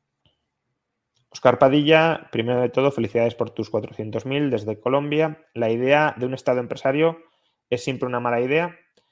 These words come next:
Bueno, supongo que te refieres a, a la tesis de Mariana Mazzucato. Eh, creo que en general sí es una mala idea. Hombre, siempre, pues, si acierta en algo, no será a posteriori una mala idea.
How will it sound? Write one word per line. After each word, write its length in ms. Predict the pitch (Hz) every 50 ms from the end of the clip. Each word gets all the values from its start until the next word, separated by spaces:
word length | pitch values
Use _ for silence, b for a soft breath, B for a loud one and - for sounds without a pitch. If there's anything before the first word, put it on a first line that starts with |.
| _ _ _ _ _
Bueno, 180 | 143 139 120
supongo 260 | - 117 123 147 151
que 60 | 156 147
te 80 | 156
refieres 480 | 156 151 - - 156 151 165 160 - -
a, 480 | 131 123 117 113 110 104 101 98 95
a 420 | 92 - _ _ _ _ - - 110
la 140 | 110 104 101
tesis 260 | 113 - - 123 113
de 100 | 117 107
Mariana 340 | 104 101 104 107 110 107 107
Mazzucato. 720 | 104 101 - - 110 - 139 139 139 - 165 - - _ _ _ _ _ _ _ _ _ _ _ _ _ _ _ _ _ _ _ _
Eh, 400 | _ - - - 139 - - - _
creo 240 | - 160 175 180 160
que 100 | 151 139
en 80 | 113
general 420 | - - 135 127 123 123 135 143 135
sí 260 | - - - 131 117
es 160 | 104 - -
una 100 | 107 101
mala 200 | 101 95 98 95
idea. 280 | 98 98 104 101 98 95
Hombre, 240 | 98 107 101 90 -
siempre, 640 | - - - 107 107 104 - 104 123 - - - - - _ _ -
pues, 280 | - 98 - - - -
si 180 | - - - 104
acierta 480 | 92 - - 120 120 113 117 - 117
en 120 | 120 120 120
algo, 260 | 120 120 117 123 127
no 140 | 123 120 113
será 380 | - 123 113 117 113 113 117
a 200 | - - 117 -
posteriori 380 | - 107 - - 110 107 110 113
una 120 | 113 107
mala 200 | 104 101 101 92
idea. 400 | 101 107 139 151 104 69 - -